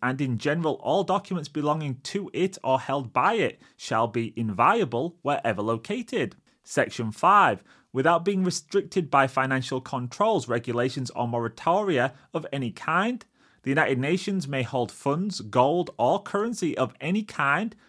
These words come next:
and operate accounts in any currency. The United Nations shall be free to transfer its funds, gold, or currency from one country to another, or within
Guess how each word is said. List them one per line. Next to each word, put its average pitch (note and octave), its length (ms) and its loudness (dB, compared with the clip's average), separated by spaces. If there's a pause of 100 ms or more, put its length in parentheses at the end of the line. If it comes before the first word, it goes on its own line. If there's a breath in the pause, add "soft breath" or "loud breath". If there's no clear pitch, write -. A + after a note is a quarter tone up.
(120 soft breath)
and B2 160 -8
operate D#3 460 2
accounts C3+ 460 -2
in C3 140 -6
any A#2 220 -4
currency. F#3+ 680 -4 (300 soft breath)
The C#3+ 80 -4
United C3+ 340 2
Nations C3 360 -4
shall B2+ 240 2
be C3 100 -4
free D3 260 -4
to - 120 -16
transfer F#3+ 500 -2
its - 160 -4
funds, D#3 460 -2 (160)
gold, F#3 500 2 (240 soft breath)
or E3 220 2
currency F#3 420 -2
from A#2+ 260 -4
one D#3 200 0
country E3+ 300 -4
to D#3+ 180 -2
another, D#3+ 360 0 (280 soft breath)
or B2+ 120 2
within C3 280 2